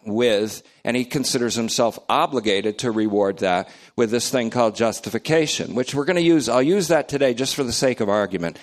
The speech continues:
It's not the best translation. Best translation is probably closer to a liberation and a transformation or even salvation. And so the antinomy,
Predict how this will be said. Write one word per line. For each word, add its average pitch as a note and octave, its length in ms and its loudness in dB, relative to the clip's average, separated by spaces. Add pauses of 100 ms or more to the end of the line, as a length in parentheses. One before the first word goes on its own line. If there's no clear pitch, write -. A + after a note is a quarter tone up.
(100)
It's - 100 -14
not F3+ 180 2
the C#3 80 0
best A2+ 280 0
translation. F2+ 680 -4 (840)
Best B2+ 240 0
translation A2+ 580 0
is G2 140 -4
probably A2 320 0
closer A#2+ 400 -2
to A2 320 -4 (260)
a G2+ 60 -4
liberation A2 960 0 (420)
and F#2 120 -4
a F2 40 -4
transformation G2+ 1040 -2 (360)
or C3+ 200 2
even B2+ 460 0 (500)
salvation. G#2+ 800 0 (640)
And A#2+ 140 -4
so D3 160 2
the C3+ 260 0
antinomy, C#3 840 0